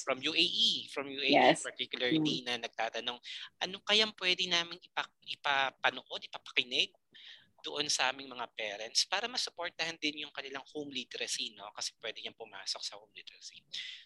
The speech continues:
Speaker 1: So, sa tingin ba natin, Sir, uh, Roland, tsaka Ma'am, Ma'am Felice, kung saan ba dapat natin simulan itong development ng,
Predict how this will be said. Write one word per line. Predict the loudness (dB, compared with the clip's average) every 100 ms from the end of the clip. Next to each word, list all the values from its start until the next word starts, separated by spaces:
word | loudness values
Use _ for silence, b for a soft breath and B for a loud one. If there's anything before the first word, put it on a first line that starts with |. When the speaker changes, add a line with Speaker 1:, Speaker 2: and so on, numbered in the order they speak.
| _
Speaker 1:
So, | 4 4
sa |
tingin | 4 2 4 4
ba |
natin, | 4 4 2 2 0
Sir, | 0 0 2 0 -2 -8 _
uh, | -2 -2 0
Roland, | 0 0 -2 -8 -14
tsaka | -4 -2 0 -2
Ma'am, | -2 -8 -8 _ -14 B B _
Ma'am | -8 -2
Felice, | 0 0 -2 -2 -4 -4
kung | -4 -2 -4 -12 -16 _ _ -20 _ _
saan | 0 2
ba | 2
dapat | 4 4 2 -4 _
natin | -2 0 0 2
simulan | 4 2 0 -10 -10 -12 _ _ -12
itong | -6 -4 -2
development | -2 0 -2 -2 -10 -10 -10 -10 -12
ng, | -12